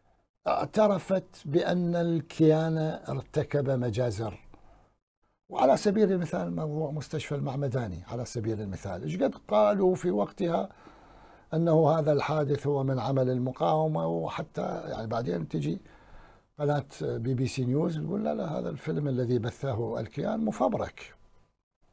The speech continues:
رغم كل ذلك تجي هيومن رايتس ووتش في تقريرها الأخير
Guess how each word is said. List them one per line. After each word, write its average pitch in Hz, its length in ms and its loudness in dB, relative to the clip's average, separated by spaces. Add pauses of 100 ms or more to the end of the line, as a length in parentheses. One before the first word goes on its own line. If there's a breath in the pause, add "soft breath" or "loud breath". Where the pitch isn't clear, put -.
(800)
رغم 214 200 8
كل 220 280 10
ذلك 139 500 2 (720 soft breath)
تجي 170 300 6
هيومن 156 360 2
رايتس 143 360 -6
ووتش 117 220 -6
في 123 120 -6
تقريرها 107 480 -4
الأخير 92 600 -8